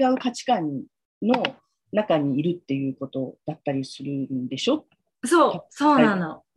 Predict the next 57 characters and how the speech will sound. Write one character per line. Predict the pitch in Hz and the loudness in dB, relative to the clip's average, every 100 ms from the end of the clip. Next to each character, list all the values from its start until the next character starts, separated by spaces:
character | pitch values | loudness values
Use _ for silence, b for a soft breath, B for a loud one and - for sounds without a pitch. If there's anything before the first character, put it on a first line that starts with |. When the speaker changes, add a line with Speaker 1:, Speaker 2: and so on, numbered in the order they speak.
| _ | _
Speaker 2:
そ | - 254 214 | -2 2 2
う。 | 175 - | 0 -4
だ | 254 | -2
か | 233 | 0
ら | 208 208 | 2 2
ね、 | 214 208 | 2 0
こ | 226 | 0
の | 226 233 | -2 0
ね、 | 254 247 233 | 2 0 2
ラ | 233 | 2
イ | 240 | 2
オ | 247 254 | 0 -2
ン | |
ズ | 262 | -4
ゲ | 262 294 | -2 2
ー | 285 | 2
ト | 254 214 | 0 -4
っ | - | 2
て | 220 | 2
い | 214 208 202 208 | 2 0 -2 -2
う | |
の | 214 208 | -2 -2
ね、 | 208 | -4
新 | 208 240 226 | 0 2 4
月 | 214 214 190 | 2 -2 -14
っ | |
て | - 208 202 | -6 0 6
い | 214 | 6
う | 196 | 6
の | 190 | 0
は | 190 | -2
ね、 | 190 190 B B B B | -2 -4 B B B B
も | 311 247 | 6 8
う | |
い | 330 | 6
っ | |
そ | - - 539 | 4 -4 4
何 | 466 440 523 539 508 523 | 4 6 4 2 2 2
も | 370 | 4
ね、 | 185 - _ - | 2 -2 _ 2
望 | 269 320 403 466 | 6 8 8 8
ま | 494 | 4
な | |
い | 508 494 508 539 | 2 2 4 6
ぐ | 466 | 6
ら | 285 | 4
い | |
で | 175 160 - b b | 0 -6 -8 b b
も | 247 | 2
う | 240 - | 2 6
い | 269 262 339 | 8 10 8
い | |
と | 233 | 8
思 | 175 - | 6 4
う。 | 175 | 0
Speaker 1:
う | |
ん。 | - | -8